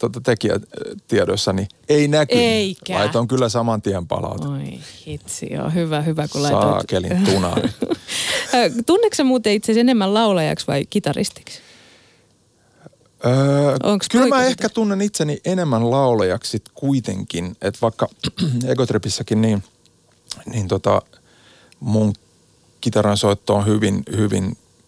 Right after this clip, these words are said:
Speaker 1: niinku leimallista sille bändille, mut kyllä mä ehkä enemmän sit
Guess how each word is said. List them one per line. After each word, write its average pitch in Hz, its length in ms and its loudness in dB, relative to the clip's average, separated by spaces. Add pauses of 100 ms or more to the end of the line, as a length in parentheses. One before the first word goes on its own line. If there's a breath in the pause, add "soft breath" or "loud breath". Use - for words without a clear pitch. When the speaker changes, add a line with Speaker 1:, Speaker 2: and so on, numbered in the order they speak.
(640)
Speaker 1:
niinku 113 260 -4
leimallista 95 540 0
sille 95 280 -4 (200)
bändille, 98 380 0
mut 92 160 -6
kyllä - 160 0
mä 139 100 2
ehkä 139 200 0
enemmän 147 440 2
sit 107 140 -4